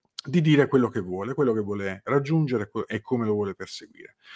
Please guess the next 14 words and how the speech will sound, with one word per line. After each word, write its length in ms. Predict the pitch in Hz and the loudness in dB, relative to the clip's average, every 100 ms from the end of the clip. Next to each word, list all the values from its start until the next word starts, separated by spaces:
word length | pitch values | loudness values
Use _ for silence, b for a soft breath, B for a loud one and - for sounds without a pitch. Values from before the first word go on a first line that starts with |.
| B B | B B
Trump 280 | 240 254 185 | 6 8 8
invece 380 | 139 165 - 143 | 8 8 8 4
è 40 | |
meno 320 | 131 151 143 | 4 6 6
palpabile. 760 | 131 113 - 101 98 101 98 - _ B B B | 4 0 0 0 0 -6 -10 -14 _ B B B
Trump 420 | - 170 185 - | 4 6 6 6
è, 720 | 165 143 - 127 135 135 131 123 b b b b b _ _ | 6 6 6 4 6 6 2 -4 b b b b b _ _
eh, 340 | 123 127 127 - | 8 10 10 2
da 220 | 143 170 | 10 10
una 240 | 170 175 | 12 8
parte 500 | 175 214 220 - 180 | 8 6 4 2 4
forse 560 | 143 160 143 - 139 - | 4 2 2 -2 -4 -2
più 240 | 147 139 | 0 0
strategico, 960 | 123 - 117 135 120 98 107 135 151 | 0 -4 -4 0 0 0 -4 -4 -6